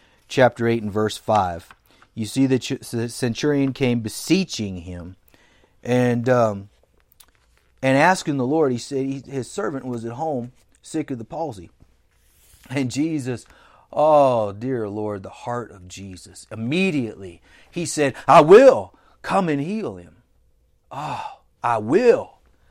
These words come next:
I will. It's my will. I will come and heal him. And the centurion answered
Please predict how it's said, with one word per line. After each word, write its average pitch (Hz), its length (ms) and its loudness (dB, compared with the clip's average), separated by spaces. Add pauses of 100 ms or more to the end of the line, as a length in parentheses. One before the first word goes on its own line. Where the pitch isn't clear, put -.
(160)
I - 100 -14
will. 151 680 0 (160)
It's - 160 -14
my 160 180 0
will. 214 580 0 (240)
I - 140 -20
will 220 380 -4
come 160 280 -10
and 135 140 -10
heal 151 460 -8
him. 107 280 -20 (760)
And 165 180 -2
the 160 60 0
centurion 165 600 0
answered 139 440 -2